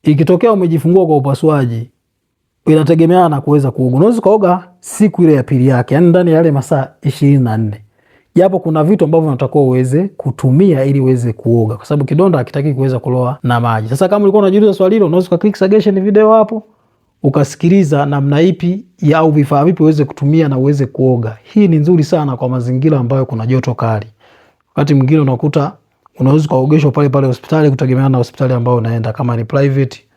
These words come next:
ukaogesha, wakakuvalisha baadhi ya vifaa ambavyo vinapatikana. Kwenye hiyo video nimevielezea na ukajifunza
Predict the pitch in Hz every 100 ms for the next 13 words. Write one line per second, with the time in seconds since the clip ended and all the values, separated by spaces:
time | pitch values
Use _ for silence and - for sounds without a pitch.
0 | _ _ _ 123 - 120 135 156 151 160
1 | 151 - _ 143 120 113 120 135 165 139
2 | 127 139 135 131 120 127 - 160 185 139
3 | 135 127 123 117 120 - 175 175 175 185
4 | _ _ _ _ _ _ - 135 131 156
5 | 135 139 156 156 139 127 127 131 131 143
6 | 180 185 185 - 123 120 - 123 123 -
7 | 170 151 127 110 -